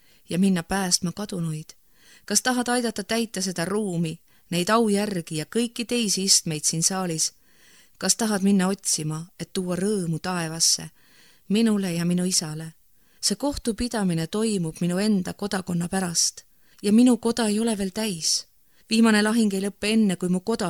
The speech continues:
saab täis. Alles siis saabub aeg lunastada maa ja eemaldada kuri mu loodust. Kui jood minu karika, siis hakkad ka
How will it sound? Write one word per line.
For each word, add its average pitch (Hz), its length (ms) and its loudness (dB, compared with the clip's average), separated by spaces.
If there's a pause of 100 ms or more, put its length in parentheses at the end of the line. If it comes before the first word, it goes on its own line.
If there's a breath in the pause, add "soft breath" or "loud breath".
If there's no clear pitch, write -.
saab - 220 -4
täis. 180 480 -4 (340 soft breath)
Alles 233 280 4
siis 247 220 6
saabub 208 400 0
aeg 196 280 0
lunastada 196 540 2
maa 196 280 0
ja 165 120 -2
eemaldada 190 580 0
kuri 208 340 -4
mu 160 140 -2
loodust. 170 640 -4 (540 soft breath)
Kui 202 180 -2
jood 220 340 0
minu 160 180 -2
karika, 180 540 -8 (580 soft breath)
siis 202 220 -2
hakkad 202 240 -6
ka 208 140 -2